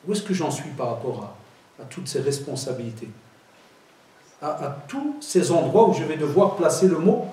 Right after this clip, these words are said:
comportement. Où est-ce que j'en suis ? Si on ne fait pas ces démarches-là, vous savez ce qu'on va être, des simples consommateurs de conférences. Comme si maintenant on va sortir en disant, « Alhamdoulilah, c'était bien, sympa, ça faisait longtemps. » Hein, hein, ça tombe,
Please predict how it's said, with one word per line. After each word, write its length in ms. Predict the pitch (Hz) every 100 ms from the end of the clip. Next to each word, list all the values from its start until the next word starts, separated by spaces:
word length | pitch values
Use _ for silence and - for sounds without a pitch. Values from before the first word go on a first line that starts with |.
| -
comportement. 840 | 202 190 196 135 185 156 127 - -
Où 60 | 113
est-ce 100 | -
que 80 | -
j'en 160 | 139
suis ? 180 | 135 127 104 - - _ _ _ -
Si 140 | -
on 60 | -
ne 40 |
fait 120 | 151
pas 180 | 139 185
ces 240 | 185 135
démarches-là, 460 | 117 120 - - 104
vous 180 | 95 -
savez 180 | 127 143
ce 80 |
qu'on 120 | 143 131
va 100 | 143
être, 80 |
des 80 | 127
simples 400 | 117 170 160 139 131 -
consommateurs 600 | 147 - 131 135 156 123
de 100 | 123
conférences. 640 | 135 135 120 95 - - - - - - _ - - - _ _
Comme 120 | 117 117
si 140 | 156
maintenant 200 | 131 127
on 40 |
va 80 | 123
sortir 360 | - - 180 135
en 40 |
disant, « 500 | 110 127 160 - - - -
Alhamdoulilah, 320 | 127 113 123 131
c'était 180 | -
bien, 260 | 107 127 139
sympa, 460 | - 120 113 131 131
ça 80 | -
faisait 200 | 123 120
longtemps. » 500 | 110 123 135 135 135 - - - - - - 143
Hein, 60 | 123
hein, 400 | 120 117 117 139
ça 140 | 135 127
tombe, 180 | 135